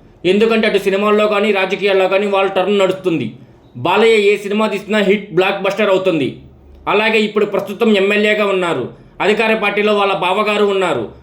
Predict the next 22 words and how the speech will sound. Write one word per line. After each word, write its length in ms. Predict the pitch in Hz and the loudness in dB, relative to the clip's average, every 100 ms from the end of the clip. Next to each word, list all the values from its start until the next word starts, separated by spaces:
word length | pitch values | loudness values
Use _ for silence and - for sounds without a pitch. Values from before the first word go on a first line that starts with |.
| - | -6
మరి 160 | 180 220 | 0 2
ఈ 80 | 208 202 | 2 4
నేపథ్యంలో 500 | 202 214 185 214 208 | 2 2 0 0 2
నందమూరి 420 | 196 196 214 214 | 0 0 2 2
బాలకృష్ణ 500 | 190 190 208 190 - | 2 0 -2 -4 -6
ఆడిందే 420 | 190 180 202 208 208 | -4 0 0 2 2
ఆట 200 | 185 190 196 | 0 -2 -4
పాడిందే 320 | 185 196 208 | -2 0 -2
పాటగా 380 | 202 190 208 202 196 | -2 -2 -2 -2 -2
ఉంటుంది. 340 | 170 175 143 107 - - - - | 0 -2 -2 -6 -12 -20 -20 -6
ముఖ్యంగా 400 | 185 185 220 233 220 | -4 0 0 2 0
చెప్పాలంటే 400 | 202 214 208 208 | -2 -2 0 0
గత 200 | 202 202 190 | -2 -2 -2
ప్రభుత్వంలో 520 | 190 208 208 208 208 | 0 -2 -2 0 2
వైఎస్ 360 | 202 190 214 175 | 4 2 2 0
జగన్మోహన్ 500 | 190 208 214 208 202 202 | 0 0 0 0 -2 -2
రెడ్డి 140 | 202 | -2
తన 160 | 208 196 | -2 -4
సీఎంగా 480 | 190 185 214 214 202 | -4 -2 0 2 2
ఉన్నప్పుడు 340 | 190 196 196 214 | 2 0 0 -2
తెలుగుదేశం 520 | 202 196 208 214 214 175 | 0 0 2 0 -2 -2
పార్టీలో 340 | 196 202 208 | -2 0 0